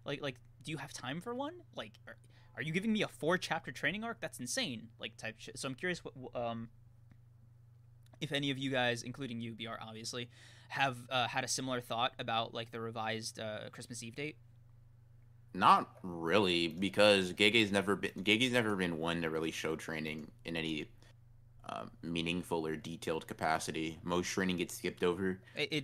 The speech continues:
Speaker 2: um,
Speaker 1: usually
Speaker 2: or
Speaker 1: happens
Speaker 2: most
Speaker 1: in
Speaker 2: training
Speaker 1: battle, yeah.
Speaker 2: happens in the fight.
Speaker 1: Yeah.
Speaker 2: Um, you can't really, I don't think you can name an example of somebody training and then us seeing the training in,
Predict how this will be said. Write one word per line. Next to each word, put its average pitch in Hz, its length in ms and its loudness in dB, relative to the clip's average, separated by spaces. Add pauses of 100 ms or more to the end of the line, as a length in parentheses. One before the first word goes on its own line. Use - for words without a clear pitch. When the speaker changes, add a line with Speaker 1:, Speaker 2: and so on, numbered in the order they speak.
(140)
Speaker 2:
um, 180 160 4
Speaker 1:
usually 147 60 0
Speaker 2:
or 131 160 10
Speaker 1:
happens 98 100 8
Speaker 2:
most 92 120 6
Speaker 1:
in - 60 -2
Speaker 2:
training 92 260 6
Speaker 1:
battle, 113 80 -2
yeah. 87 60 6
Speaker 2:
happens - 260 0
in 82 80 -4
the 78 80 -4
fight. 80 380 -2 (120)
Speaker 1:
Yeah. 80 340 -2
Speaker 2:
Um, 82 220 -4 (500)
you 90 180 -4
can't 98 300 6
really, 90 380 2
I 87 80 0
don't 95 100 2
think 92 120 -4
you 90 60 -4
can 87 140 -2
name 82 180 -2
an 85 60 -2
example 82 380 -2
of 80 100 -2
somebody 90 320 0
training 92 520 0
and 82 60 -2
then 82 140 -2
us 80 80 -6
seeing 80 300 -6
the 78 80 -6
training 80 560 -6
in, 80 240 -6